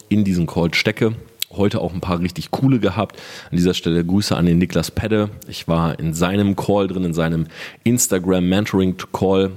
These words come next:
Hat mir sehr, sehr viel, äh, Freude bereitet. Waren richtig, richtig coole Leute auch aus meiner Community mit da sta-, am Start.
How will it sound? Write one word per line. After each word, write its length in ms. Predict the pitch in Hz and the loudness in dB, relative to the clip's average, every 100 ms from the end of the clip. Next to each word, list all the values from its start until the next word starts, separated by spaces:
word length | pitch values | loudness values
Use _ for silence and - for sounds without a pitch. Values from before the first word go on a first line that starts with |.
| - | -12
Hat 100 | - | -6
mir 100 | 82 | -2
sehr, 200 | 85 92 | 0 0
sehr 120 | 90 | 0
viel, 280 | - 92 90 | 2 2 2
äh, 180 | 80 78 | 0 -2
Freude 280 | - 95 | 0 0
bereitet. 500 | 87 85 85 87 82 | 0 0 0 -2 -4
Waren 160 | 80 80 | -2 -2
richtig, 320 | 76 110 - | 0 -2 0
richtig 240 | 98 - - | -4 -4 -4
coole 220 | 104 95 | 0 2
Leute 260 | 90 87 | 2 0
auch 80 | - | -4
aus 160 | 87 - | -6 0
meiner 220 | 87 92 | 2 2
Community 480 | - 90 90 85 85 | 2 2 4 2 -2
mit 160 | 82 | 0
da 80 | 78 | 0
sta-, 180 | - - | -2 -4
am 120 | 82 85 | -2 -2
Start. 400 | - 85 87 | 2 2 0